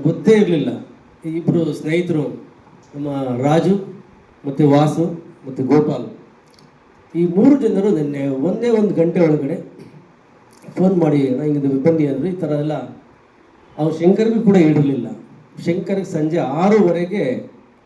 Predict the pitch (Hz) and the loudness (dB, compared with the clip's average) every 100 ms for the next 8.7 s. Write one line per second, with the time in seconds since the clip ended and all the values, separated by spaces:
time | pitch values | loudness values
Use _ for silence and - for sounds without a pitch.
0 | _ _ 156 214 208 196 175 175 180 185 | _ _ -4 -2 -2 -2 0 -2 -2 0
1 | 190 185 180 170 165 - 160 156 175 165 | 2 2 2 2 2 -2 -2 -2 -4 -4
2 | 156 135 135 135 139 180 160 160 175 165 | -6 -6 -6 -4 0 2 2 2 0 0
3 | 151 143 143 135 165 196 190 196 170 170 | -2 -6 -8 -2 -2 -2 -4 -4 -4 -6
4 | 165 147 156 139 127 123 160 - _ _ | -4 -2 -2 -2 -6 -8 -12 -18 _ _
5 | _ _ 165 170 175 220 226 214 180 160 | _ _ -10 -4 -4 -2 0 0 0 -2
6 | 151 147 151 202 190 170 170 185 156 180 | -4 -4 -2 -2 0 -2 -2 -2 -2 -4
7 | 131 165 220 196 175 165 202 131 110 151 | 0 2 2 2 -2 -6 -8 -8 -8 -10
8 | 143 147 139 143 131 117 120 | -12 -14 -14 -12 -10 -10 -12